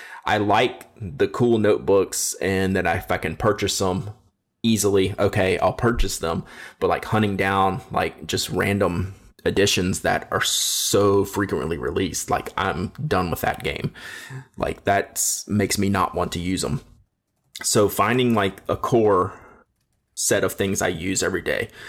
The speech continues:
So, um, Jenny at Three Staples just did a post that I was actually going to talk about,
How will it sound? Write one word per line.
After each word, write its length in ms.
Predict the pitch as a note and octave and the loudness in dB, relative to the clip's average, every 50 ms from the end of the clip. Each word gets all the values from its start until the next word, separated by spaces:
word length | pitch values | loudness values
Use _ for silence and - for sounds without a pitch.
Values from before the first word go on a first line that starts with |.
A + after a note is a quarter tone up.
| - - - - - - | -18 -18 -18 -20 -20 -10
So, 380 | - - B2+ A2+ G#2+ G#2+ G#2 - | -2 2 4 6 6 6 6 4
um, 380 | G2 G#2 G2 G2 F2+ F2+ F#2+ - - | 4 2 2 2 0 -4 -8 -10 -10
Jenny 300 | G2 - A#2 A#2+ B2+ A#2 | -4 0 0 2 2 2
at 80 | - - | 0 0
Three 160 | - G#2 G2+ | 0 -2 -2
Staples 420 | F#2+ - F#2+ F2+ E2+ - E2 E2 - | 0 0 0 0 0 0 -2 -4 -4
just 220 | - - F2 - | -4 -6 -4 -2
did 100 | F#2+ - | -2 -2
a 40 | - | -2
post 460 | - - D2+ C#2 C2+ - - - - - - - _ _ _ | -2 -4 -4 -4 -4 -6 -10 -12 -14 -16 -20 -20 _ _ _
that 160 | - G2 - - | -6 -6 -4 -2
I 60 | - | -4
was 160 | F2 F#2 - | -4 -2 -4
actually 280 | - G#2+ - - - - | -4 -6 -6 -8 -8 -6
going 200 | - - - - | -6 -6 -6 -6
to 240 | - - - - - - - - - - - - - - - - - - - - - - - - _ | -6 -6 -8 -8 -10 -12 -16 -20 -20 -18 -18 -18 -18 -18 -20 -20 -20 -20 -20 -20 -20 -20 -20 -20 _
talk 240 | - - F#2+ F#2+ - | -2 0 0 0 0
about, 340 | G#2 F#2 F2 E2 - - | 2 2 2 2 0 -2